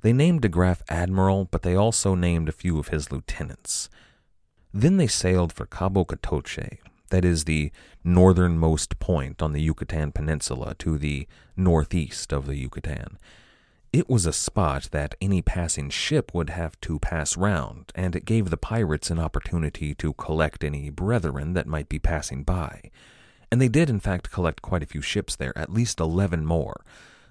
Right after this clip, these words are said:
Among them, they collected two ships belonging to Captains Richard and Jean Faucard. But it wasn't exactly an incognito hideout. The fleet had six large ships with them.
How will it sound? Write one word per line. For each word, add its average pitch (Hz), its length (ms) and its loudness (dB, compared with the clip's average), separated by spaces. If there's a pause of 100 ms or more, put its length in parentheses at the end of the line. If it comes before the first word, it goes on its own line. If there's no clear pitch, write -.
Among 120 360 6
them, 76 320 -2
they 90 120 2
collected 90 480 -4
two 110 240 2
ships - 500 -6
belonging 82 460 0
to 82 160 -6
Captains 76 540 -4
Richard 104 680 0
and 82 140 -4
Jean 78 320 0
Faucard. - 680 -4 (1200)
But 123 140 4
it 110 100 2
wasn't 110 360 0
exactly 80 640 -2
an 67 340 -10 (160)
incognito 78 800 -2
hideout. - 680 -8 (540)
The 101 100 -2
fleet 151 380 -2
had 85 240 -4
six - 560 -4
large 87 480 0
ships - 380 -4
with - 180 -10
them. - 280 -14